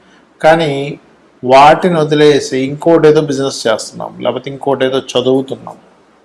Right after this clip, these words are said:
అంటే మనం వెళ్ళాల్సినటువంటి డెస్టినీ ఏదైతే ఉందో, ఆ రూట్లో మనం జర్నీ చేస్తే ఆ డెస్టినీని ఎలా చేరుకుంటామో, అలాగే జన్మజాతకంలో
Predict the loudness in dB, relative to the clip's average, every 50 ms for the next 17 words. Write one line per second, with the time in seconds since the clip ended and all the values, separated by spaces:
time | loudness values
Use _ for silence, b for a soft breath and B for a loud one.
0 | _ _ _ _ _ _ _ _ _ _ _ _ _ _ _ _ _ _ _ _
1 | _ _ _ -8 -4 -4 0 0 0 0 0 0 0 2 2 2 4 4 4 4
2 | 4 2 0 -2 -2 -2 -2 -2 -2 -4 -4 -4 -4 -6 -10 -14 -12 -8 -8 -8
3 | -8 -8 -12 _ _ _ _ _ _ -16 -8 -6 -4 -4 -6 -8 -10 -10 -8 -6
4 | -4 -2 -2 0 -2 -2 -2 -4 -6 -6 -4 -2 0 2 4 4 4 6 4 4
5 | 2 0 -4 -6 -8 -8 -4 -2 -2 -2 -2 -4 -6 -6 -6 -4 -2 -2 -2 -4
6 | -6 -8 -8 -6 -4 -4 -4 -4 -6 -8 -4 -4 -4 -2 -2 -4 -6 -6 -10 -12
7 | -12 -10 -8 -4 -2 -2 -2 -2 -4 -6 -8 -8 -8 -10 -14 -18 -18 -16 -14 -12
8 | -12 -12 -12 -14 -12 -10 -10 -10 -10 -14 _ _ b b b b b b b b
9 | b b b b _ -6 -2 0 2 2 2 0 -2 -4 -2 -2 -2 -2 -2 -2
10 | -4 -2 0 2 2 2 2 0 -4 -8 -8 -8 -8 -6 -6 -6 -8